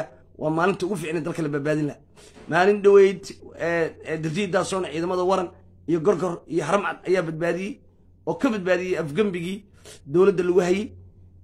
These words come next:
Me-, meeshaan markay yimaadeen Haram Cad afka gelisay, maanta waa kaalinteeni. Wallahi inaan been sheegin, wallahi waa iga daacad.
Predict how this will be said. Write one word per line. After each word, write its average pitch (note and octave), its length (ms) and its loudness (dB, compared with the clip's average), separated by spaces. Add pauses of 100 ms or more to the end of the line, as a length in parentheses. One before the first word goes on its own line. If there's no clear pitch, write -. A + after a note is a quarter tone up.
(200)
Me-, E3 180 -4
meeshaan F#3+ 400 4
markay F#3 240 -2
yimaadeen F3 320 0
Haram E3+ 200 -2
Cad F3 200 0
afka F3+ 160 -6
gelisay, F3+ 380 -2 (480)
maanta F#3 320 0
waa E3 120 0
kaalinteeni. D#3 540 -2 (800)
Wallahi F#3+ 340 6
inaan D#3+ 220 0
been D#3 160 0
sheegin, D3 200 -6
wallahi F3+ 280 2
waa D#3 120 0
iga E3 80 -4
daacad. C#3 280 -6